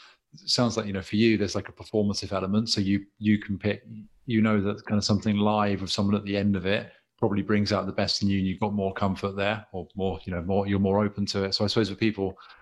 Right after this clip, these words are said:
who are wrangling with this, find something that's, like, at the edges of your comfort zone or aligns with maybe something else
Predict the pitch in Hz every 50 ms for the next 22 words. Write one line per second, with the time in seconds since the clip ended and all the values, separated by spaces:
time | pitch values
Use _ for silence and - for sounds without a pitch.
0 | _ _ - - 117 110 107 104 101 104 101 120 123 123 123 113 113 110 104 101
1 | 104 104 104 101 - - - - 113 110 104 - 110 107 104 104 101 - 104 104
2 | - - - - _ - - 117 104 107 107 113 117 104 113 107 101 101 104 101
3 | - 113 107 101 98 104 104 95 101 101 98 98 95 95 95 95 92 - - -
4 | - - - _ _ _ _ _ _ _ _ _ - - 120 110 110 107 104 107
5 | 107 107 107 104 104 104 104 - - 107 98 95 104 101 98 98 - - 101 92
6 | - 104 101 101 98 95 - - - - - -